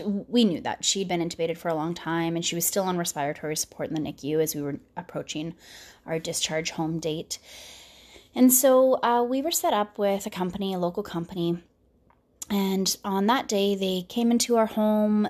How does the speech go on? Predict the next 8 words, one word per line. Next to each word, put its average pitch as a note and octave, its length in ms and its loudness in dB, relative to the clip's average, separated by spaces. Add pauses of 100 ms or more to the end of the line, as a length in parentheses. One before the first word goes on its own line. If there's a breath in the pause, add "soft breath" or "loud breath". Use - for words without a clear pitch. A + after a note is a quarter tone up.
(100)
They F#3 360 -4
delivered F#3 540 -2
oxygen F#3+ 540 -2
cylinders, G3 1200 0
um, F3 440 -4
three A3 200 -2
different G#3+ 340 -4
sizes. F#3 840 -2